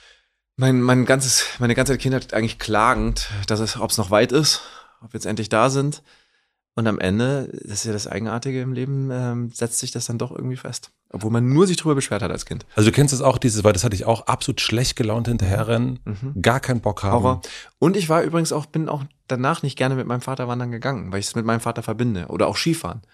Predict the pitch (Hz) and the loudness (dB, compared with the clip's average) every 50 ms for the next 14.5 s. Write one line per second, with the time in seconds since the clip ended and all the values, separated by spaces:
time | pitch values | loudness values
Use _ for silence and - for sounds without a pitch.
0 | _ _ 95 85 87 107 113 - - - - - - - - - - 131 123 - | _ _ 2 2 2 2 -2 -6 -4 -4 -4 -4 -4 -8 -12 -6 -4 -2 -2 0
1 | 147 151 131 104 151 139 - 120 110 104 98 - 120 123 117 107 110 110 80 73 | 2 2 4 4 2 2 0 -2 -2 0 0 0 0 0 0 0 -2 -2 -2 -2
2 | 110 120 - 98 104 120 131 123 117 107 107 104 101 - 127 123 123 - - 113 | -2 -2 0 2 2 4 4 2 0 -2 -4 -4 -6 -6 -4 -4 -4 -4 -4 -2
3 | 113 113 117 113 110 117 - - 110 107 107 104 110 101 - 113 110 104 - - | -2 -2 -2 -4 -6 -6 -6 -6 -4 -4 -4 -6 -6 -6 -4 -6 -6 -6 -6 -6
4 | 107 104 - - - - - - - - - 104 101 110 120 117 - 117 110 110 | -8 -8 -8 -10 -12 -12 -12 -10 -8 -6 -4 0 0 2 0 0 0 0 -2 -2
5 | - - 104 104 98 101 101 98 95 - - - _ _ _ _ _ _ _ _ | -2 -2 -2 0 0 0 0 -2 -2 -6 -12 -20 _ _ _ _ _ _ _ _
6 | _ _ _ _ _ - - - - 151 151 143 135 120 101 127 - 131 - 147 | _ _ _ _ _ -12 -6 4 6 6 8 8 8 6 6 4 4 2 2 2
7 | 143 127 110 - 110 101 104 117 117 123 123 - 101 101 98 98 95 98 110 117 | 2 2 0 0 0 0 0 0 0 0 -2 0 0 2 2 4 4 4 2 0
8 | 80 87 - 98 92 - 104 95 - - - - 135 135 131 117 98 92 - 104 | -2 -4 -6 -8 -6 -6 -4 -4 -2 -4 -2 -2 -2 -2 -2 -2 -4 -4 -4 -4
9 | 98 92 - 90 - 95 - - 104 - 104 92 90 87 98 98 - - 104 101 | -4 -4 -4 -6 -6 -6 -6 -6 -6 -4 -4 -4 -4 -4 -4 -6 -6 -6 -8 -8
10 | - - - 98 98 95 95 90 95 95 95 98 - 101 98 90 90 - _ - | -8 -6 -6 -6 -4 -4 -4 -4 -4 -4 -4 -4 -4 -4 -4 -4 -6 -8 _ -16
11 | - - - - 101 104 98 95 98 95 101 98 95 90 - - - 113 120 139 | -20 -16 -12 -6 -2 -2 0 0 0 -2 -4 -6 -8 -8 -8 -4 -2 0 0 0
12 | 151 - 101 87 87 - - _ _ _ - 98 101 98 95 - - 92 - - | 0 0 -2 -2 -2 -4 -8 _ _ _ -2 -2 -2 -2 -2 -2 -2 0 0 -2
13 | - - - - 202 196 - - 135 127 123 - 113 120 135 147 147 151 135 131 | -2 2 6 6 6 6 6 4 0 0 0 0 2 2 2 2 0 -2 -2 -2
14 | 123 131 131 147 147 156 - - - | -4 -2 0 0 0 0 -2 -6 -6